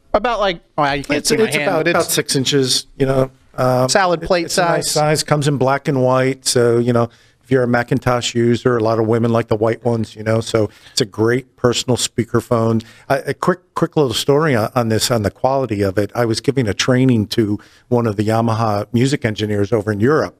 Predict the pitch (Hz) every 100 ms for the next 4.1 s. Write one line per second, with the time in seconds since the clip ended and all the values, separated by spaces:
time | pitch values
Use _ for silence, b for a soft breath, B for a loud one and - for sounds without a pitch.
0 | _ - 110 104 113 101 107 131 - -
1 | - - b b b - 110 - 123 113
2 | 107 107 104 - 120 - - 131 - 107
3 | 110 104 107 - 104 - 104 170 202 143
4 | 131